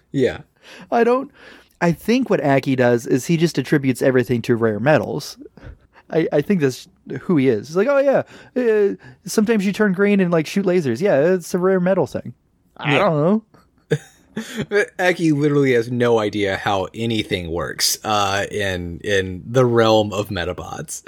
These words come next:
Speaker 1: <laughs>
Speaker 2: Uh, he's the professor, after all.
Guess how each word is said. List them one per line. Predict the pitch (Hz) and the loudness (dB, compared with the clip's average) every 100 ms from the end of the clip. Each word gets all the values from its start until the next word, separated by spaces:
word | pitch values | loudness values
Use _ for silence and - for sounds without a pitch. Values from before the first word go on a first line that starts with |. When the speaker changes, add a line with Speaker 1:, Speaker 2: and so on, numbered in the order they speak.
| 220 233 156 - | 0 0 -2 -6
Speaker 1:
<laughs> | - _ _ - _ _ _ _ - - - 156 _ - - - | -14 _ _ -20 _ _ _ _ -14 -12 -10 -10 _ -20 -10 0
Speaker 2:
Uh, | 156 | 2
he's | 165 208 185 | 4 2 2
the | |
professor, | 202 190 240 269 120 | 0 0 0 2 0
after | 107 - 110 | 0 -4 -6
all. | 110 | -6